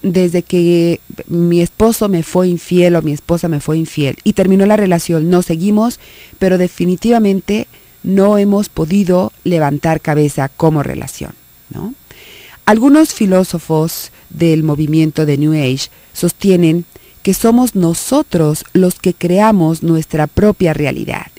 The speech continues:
y como consecuencia, de alguna manera, también somos, eh, los generadores de nuestras crisis. Yo lo creo, yo sí lo creo, porque piense un poco.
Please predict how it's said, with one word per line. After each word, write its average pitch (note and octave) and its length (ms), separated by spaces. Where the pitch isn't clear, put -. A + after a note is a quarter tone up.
y G3+ 80
como F#3+ 320
consecuencia, G3+ 1040
de D3 140
alguna C#3+ 280
manera, G#3 540
también D#3+ 540
somos, F3+ 760
eh, D3+ 320
los D#3+ 300
generadores D#3+ 800
de D#3 120
nuestras C3+ 540
crisis. - 600
Yo D#4+ 240
lo D4 140
creo, B2+ 380
yo G3 240
sí B3 220
lo G#3 120
creo, D#3 460
porque G#3 520
piense F#4 340
un A#3+ 120
poco. - 480